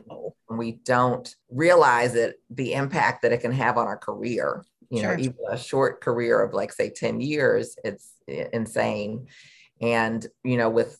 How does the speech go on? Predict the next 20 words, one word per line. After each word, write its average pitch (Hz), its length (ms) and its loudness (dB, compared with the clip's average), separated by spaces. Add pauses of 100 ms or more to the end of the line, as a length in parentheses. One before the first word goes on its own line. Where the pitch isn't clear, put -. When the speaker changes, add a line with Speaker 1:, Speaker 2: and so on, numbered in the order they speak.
(220)
Speaker 2:
people 151 280 -4
who 139 80 0
may 123 160 2
be 120 320 -8
salon 151 440 4
owners 120 320 2
and 113 100 -2
may 113 140 -2
have - 180 -2
stylists 143 720 0
who - 300 -10
are 165 240 4
less 135 240 2
confident 110 500 -2
with 113 160 -4 (180)
saying 113 320 2
the 107 60 -4
prices, 104 580 -4 (520)
um, 107 320 2
I 123 120 -2